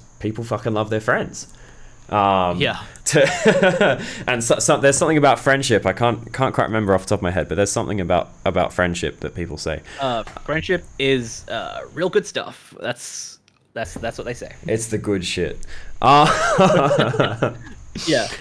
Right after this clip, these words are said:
Speaker 2: and, like, s-, from, from that moment at that con, like, I have not made a, a big game that I haven't put a leaderboard in, just because of that experience and seeing how much more engaged people were when they had that kind of,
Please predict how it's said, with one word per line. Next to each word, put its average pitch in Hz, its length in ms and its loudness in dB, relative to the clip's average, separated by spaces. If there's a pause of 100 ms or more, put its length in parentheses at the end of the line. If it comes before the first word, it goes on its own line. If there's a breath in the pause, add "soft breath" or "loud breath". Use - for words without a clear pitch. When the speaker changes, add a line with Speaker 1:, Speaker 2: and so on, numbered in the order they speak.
(180)
Speaker 2:
and, 175 140 2
like, 180 240 4
s-, - 140 -16 (300)
from, 196 240 2
from 180 360 -4
that 143 200 2
moment 110 480 0 (200)
at 117 180 -6
that 120 160 -4
con, 107 240 -4
like, 107 240 -8
I 127 140 2
have 117 220 -4
not 113 260 -2
made 107 400 -2 (420 soft breath)
a, 107 560 0 (360)
a 117 60 -2
big 113 360 -6
game 107 480 -4 (220)
that - 120 -6
I 135 60 -2
haven't 113 240 -6
put 107 120 -4
a 98 40 -6
leaderboard 85 380 -8
in, 53 240 -16 (400)
just - 180 -12 (360)
because 117 360 -4
of 107 120 -6
that 98 120 -4
experience 90 580 -8
and 110 180 -14
seeing 107 260 -8
how 110 540 -4
much - 580 -10 (400 soft breath)
more 113 240 0
engaged 110 360 -6
people 104 240 -8
were 98 240 -6
when 101 240 -8
they 101 120 -10
had 104 340 -6
that 107 240 -6
kind 107 340 -6
of, 104 300 -6